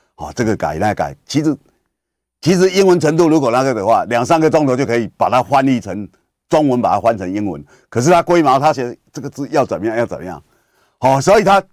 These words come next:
那天晚上没睡，然后把这个信写了，第二天早上交给王清峰，所以王清峰就很感动啊，哦，那他并不晓得马英九，哦，一整晚没睡，他认为说：“哇，马英九一定，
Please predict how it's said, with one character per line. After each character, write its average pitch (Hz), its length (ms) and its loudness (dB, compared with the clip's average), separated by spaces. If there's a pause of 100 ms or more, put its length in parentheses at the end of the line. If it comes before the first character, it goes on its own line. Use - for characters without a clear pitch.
(300)
那 202 140 0
天 220 100 6
晚 151 140 2
上 185 120 4
没 156 140 0
睡， 180 240 0 (180)
然 120 200 0
后 165 140 4
把 107 200 -4
这 143 100 -8
个 139 80 -4
信 131 220 -6
写 82 220 -14
了， 71 120 -16 (400)
第 156 140 2
二 147 60 2
天 139 180 2
早 87 140 0
上 107 160 -4
交 104 120 0
给 90 140 -8
王 80 180 -10
清 90 140 -8
峰， 82 180 -8 (600)
所 120 100 -2
以 - 20 0
王 104 180 -2
清 110 120 -2
峰 107 140 -4
就 110 120 -6
很 85 220 -8
感 71 180 -6
动 73 300 -2
啊， - 120 -20 (1000)
哦， - 240 -18 (760)
那 101 420 -4 (600)
他 - 120 -4
并 131 160 0
不 110 80 -4
晓 95 160 -4
得 98 140 -4
马 82 220 -6
英 - 40 -6
九， 76 160 -8 (200)
哦， - 180 -8
一 131 80 -2
整 95 220 -4
晚 71 100 -4
没 71 180 -10
睡， 80 240 -10 (320)
他 131 140 -2
认 135 100 0
为 107 80 -2
说 110 140 0
：“哇， 90 140 -6
马 82 160 -4
英 117 60 -4
九 76 200 -6
一 90 160 -8
定， 98 260 -4